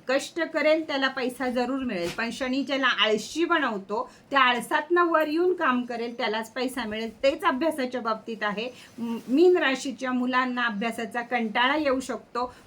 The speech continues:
पण याच साडेसात वर्षामध्ये आपल्याला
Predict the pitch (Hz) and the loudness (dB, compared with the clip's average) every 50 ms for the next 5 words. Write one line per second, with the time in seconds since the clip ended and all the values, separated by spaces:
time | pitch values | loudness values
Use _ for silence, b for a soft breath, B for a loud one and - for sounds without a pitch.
0 | - - 254 254 254 233 220 262 240 247 285 311 - 359 370 381 - 311 269 247 | -4 -2 0 0 0 2 4 6 6 6 4 2 -2 -6 -6 -4 -4 -4 -4 -4
1 | 240 - 269 240 233 - 233 233 240 - - 285 294 302 277 262 233 233 220 226 | -4 -4 -6 -6 -6 -8 -10 -10 -10 -8 -6 -4 -2 -2 -2 -2 -2 -2 -4 -4
2 | 220 208 220 220 214 220 220 | -4 -6 -4 -4 -2 -2 -2